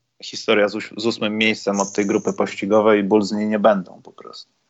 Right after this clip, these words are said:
No ale patrząc na to, jakie mecze rozgrywają ostatnio i w jaki sposób przynajmniej potrafią utrzymywać się na powierzchni, to się trochę zmieniło, no nieznacznie, ale się zmieniło.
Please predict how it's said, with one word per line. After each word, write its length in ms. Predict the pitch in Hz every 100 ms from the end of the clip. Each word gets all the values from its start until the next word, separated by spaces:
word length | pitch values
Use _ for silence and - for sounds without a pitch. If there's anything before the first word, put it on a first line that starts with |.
| _ _ _ _ _ _
No 100 | 113
ale 120 | 117 131
patrząc 400 | 139 131 139 127
na 100 | 123
to, 100 | 131
jakie 280 | 127 127
mecze 280 | 123 123 123
rozgrywają 600 | 120 117 120 120 117 113
ostatnio 600 | 107 - 113 - 113 110
i 160 | 110 107
w 40 |
jaki 240 | 110 107 -
sposób 320 | 123 127 110
przynajmniej 560 | - 117 143 135 110
potrafią 540 | 98 107 120 117 113 110
utrzymywać 480 | - 117 113 131 -
się 100 | 113
na 100 | 107
powierzchni, 560 | 113 113 101 - 101
to 100 | 110
się 120 | 107
trochę 320 | 107 120 110 110
zmieniło, 460 | 127 139 135 101
no 100 | 95
nieznacznie, 540 | 101 101 107 - 104 104
ale 140 | 104
się 120 | 104
zmieniło. 500 | 95 120 117 98 92